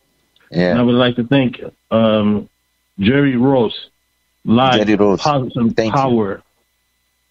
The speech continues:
Speaker 2: t-, uh, twenty-one, Christian Media L L C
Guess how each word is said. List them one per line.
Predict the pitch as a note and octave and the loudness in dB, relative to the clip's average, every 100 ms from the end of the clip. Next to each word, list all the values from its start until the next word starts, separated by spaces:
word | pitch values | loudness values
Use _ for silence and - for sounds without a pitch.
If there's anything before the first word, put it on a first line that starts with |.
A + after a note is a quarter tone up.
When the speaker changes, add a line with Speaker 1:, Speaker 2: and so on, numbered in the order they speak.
| _ | _
Speaker 2:
t-, | B2 A#2+ | -2 0
uh, | A#2+ | 0
twenty-one, | A2+ - D#3 D3 C#3 A#2 B2+ - A#2+ B2 A2+ A2+ A2+ C3+ C#3 A#2 G#2+ - _ _ - _ _ _ _ _ | 0 0 2 2 0 -2 -4 -4 0 2 2 2 2 2 2 0 -2 -8 _ _ -20 _ _ _ _ _
Christian | - D#3 - C#3+ C3 | -2 -2 0 0 2
Media | D3 D3 C3+ A2 - | 0 0 0 -2 -4
L | C3+ C3+ B2+ - _ | -2 0 -2 -8 _
L | B2 C3 B2 - - | -2 -2 -2 -10 -2
C | C#3+ A2+ F#2 | 0 0 -4